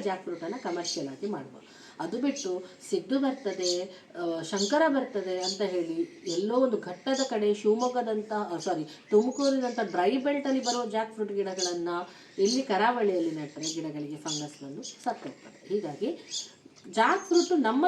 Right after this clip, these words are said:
ಜಾಕ್ ಫ್ರೂಟ್ ಯಾಕೆ ಒಳ್ಳೇದು ಅಂತ ಹೇಳಿದ್ರೆ ಒಂದನೇದಾಗಿ ನಾವು ಕರೆಕ್ಟ್ ಮೂರು ವರ್ಷಗಳಿಂದ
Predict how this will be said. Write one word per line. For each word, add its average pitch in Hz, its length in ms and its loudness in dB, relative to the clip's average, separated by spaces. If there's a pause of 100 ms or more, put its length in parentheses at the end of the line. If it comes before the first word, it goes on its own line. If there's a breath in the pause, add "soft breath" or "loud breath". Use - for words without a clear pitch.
ಜಾಕ್ 302 240 2
ಫ್ರೂಟ್ 277 220 -4
ಯಾಕೆ 226 360 4
ಒಳ್ಳೇದು 202 500 2
ಅಂತ 151 180 -6
ಹೇಳಿದ್ರೆ 143 460 -8 (160)
ಒಂದನೇದಾಗಿ 214 520 -4
ನಾವು 214 220 -4
ಕರೆಕ್ಟ್ 190 460 -6
ಮೂರು 233 400 0
ವರ್ಷಗಳಿಂದ 175 720 -4